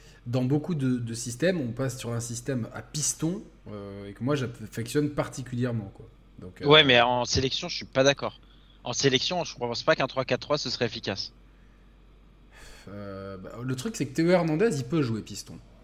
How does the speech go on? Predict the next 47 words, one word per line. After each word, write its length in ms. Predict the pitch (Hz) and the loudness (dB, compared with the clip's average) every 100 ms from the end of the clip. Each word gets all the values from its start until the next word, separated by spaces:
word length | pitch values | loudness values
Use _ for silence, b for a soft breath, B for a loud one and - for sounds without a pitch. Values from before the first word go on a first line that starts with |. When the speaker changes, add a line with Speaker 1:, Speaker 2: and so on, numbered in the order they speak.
| - - - - - - | -20 -20 -20 -20 -10 0
Speaker 2:
Ouais, 160 | 143 - - - | 0 0 -18 -14
mais 120 | 117 113 | -2 0
à 60 | |
droite. 400 | 107 127 - - b b b b | 4 4 2 -4 b b b b
Speaker 1:
À 140 | - 117 | -6 -2
droite, 400 | 120 185 - 143 | 4 6 6 2
euh, 220 | 135 127 | 0 0
peut-être 400 | 123 123 160 165 | -2 0 0 0
Klose. 480 | 131 120 120 - - - - - - - - - - - - - - - - - - - - - - - - - - - - - | 0 0 -2 -8 -14 -20 -20 -20 -20 -20 -20 -20 -20 -20 -20 -20 -20 -20 -20 -20 -20 -20 -20 -20 -20 -20 -20 -20 -20 -20 -20 -12
Speaker 2:
Il, 140 | 113 - | -10 -4
il 60 | 120 | -2
jouait 180 | 120 | -2
piston, 440 | - - - 202 208 | 0 0 0 0 0
euh 480 | 180 170 165 160 160 156 - | 0 0 -2 -4 -8 -14 -16
Speaker 1:
Je 100 | - - | -16 2
Speaker 2:
Pour 100 | 202 | 6
moi, 20 | |
Speaker 1:
pense 80 | - | 6
Speaker 2:
c'était 80 | - | 8
Speaker 1:
qu'il 100 | 131 | 6
a 20 | |
Speaker 2:
un 40 | 185 | 8
Speaker 1:
les 60 | |
Speaker 2:
pur 120 | 165 147 | 8 8
Speaker 1:
capa-, 100 | 143 | 8
Speaker 2:
latéral 240 | 143 131 | 8 8
Speaker 1:
pour 40 | 202 | 8
moi, 40 | |
il 40 | 262 | 8
Speaker 2:
droit. 140 | 214 | 6
Speaker 1:
a, 40 | 151 | 4
pour 140 | 160 | 4
moi, 120 | 226 | 8
il 60 | 202 | 8
a 20 | |
les 120 | 165 | 8
capacités 540 | 160 151 156 - 147 147 | 2 0 0 -2 -4 -2
de 100 | 131 | -2
le 80 | 131 | -2
faire. 280 | 110 95 - - - - - - - - - - - - - | -4 -8 -16 -20 -20 -20 -20 -20 -20 -20 -20 -20 -20 -20 -2
Beaucoup 260 | 135 190 156 | 0 2 0
plus 200 | 208 - | -2 -2
que 100 | 135 | 0
Pavard, 400 | 139 147 127 120 | 4 4 2 -2
tu 100 | 117 | -10
vois, 140 | 110 | -10
qui 320 | 107 - 104 | -10 -12 -12